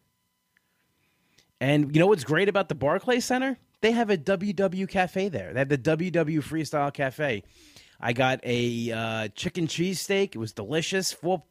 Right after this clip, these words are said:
four smart points. And Ryan got the same thing. And he goes to me after we got it, he goes, "It's kinda small, isn't it?" I'm like, "Yeah, it's four points. I mean, what do you, <laughs> what do you want it to be?"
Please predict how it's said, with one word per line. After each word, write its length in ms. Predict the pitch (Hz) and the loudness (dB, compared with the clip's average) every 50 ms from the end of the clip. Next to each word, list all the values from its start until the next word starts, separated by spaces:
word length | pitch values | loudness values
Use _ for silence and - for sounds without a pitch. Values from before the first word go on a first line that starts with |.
| - - | -20 -10
four 180 | - 160 185 | -4 -4 -4
smart 320 | - - 175 170 170 175 - | -4 -4 -2 -2 -2 -2 -2
points. 440 | - 190 190 190 180 - - - _ _ _ _ _ _ _ _ _ _ _ _ _ _ _ _ _ _ _ _ _ _ _ - | -2 -2 -2 -2 -4 -6 -12 -16 _ _ _ _ _ _ _ _ _ _ _ _ _ _ _ _ _ _ _ _ _ _ _ -4
And 200 | - 127 131 147 | 0 2 4 4
Ryan 240 | 175 196 202 196 170 | 4 4 4 4 4
got 160 | 175 170 120 | 2 2 0
the 80 | 151 | -2
same 240 | 143 - 165 160 151 | 0 2 2 2 2
thing. 320 | 143 - 170 160 139 123 120 | 2 4 4 4 4 4 2
And 80 | 120 | 2
he 60 | 135 | 2
goes 320 | 123 139 135 131 135 - - | 4 4 4 4 2 2 2
to 40 | 147 | 2
me 100 | 143 135 | 4 4
after 160 | 139 135 143 | 4 2 2
we 100 | 135 131 | 0 2
got 240 | 123 139 147 151 143 | 4 4 2 4 2
it, 40 | 127 | 0
he 60 | 120 | -2
goes, 240 | 117 117 117 117 110 117 | 0 -2 -2 -2 -4 -6
"It's 80 | - | -8
kinda 240 | - - - - 165 | -8 -4 -2 0 0
small, 380 | - - 180 220 220 175 151 143 | 0 2 2 2 2 4 4 4
isn't 200 | 151 143 190 196 | 2 2 0 0
it?" 0 | |
I'm 80 | 190 | 0
like, 140 | 180 185 - | 0 -2 -2
"Yeah, 100 | 269 185 | -4 -2
it's 100 | 160 - | -4 -6
four 220 | - - 247 247 | -6 -2 -4 -4
points. 460 | 214 - - 233 180 117 98 - - 78 | -2 -2 -2 0 0 0 -2 -4 -6 -4
I 60 | 107 | -4
mean, 140 | 123 127 135 | -2 -2 0
what 100 | 151 180 | 2 2
do 40 | |
you, 80 | 185 - - - | 0 0 0 -14
<laughs> 120 | _ 131 | _ -4
what 80 | 120 170 | -2 -2
do 40 | 190 | -2
you 60 | 190 | 0
want 160 | 196 208 190 | -2 -4 -6
it 60 | 165 | -6
to 80 | - 113 | -8 -10
be?" 220 | 90 - - 120 | -14 -14 -16 -16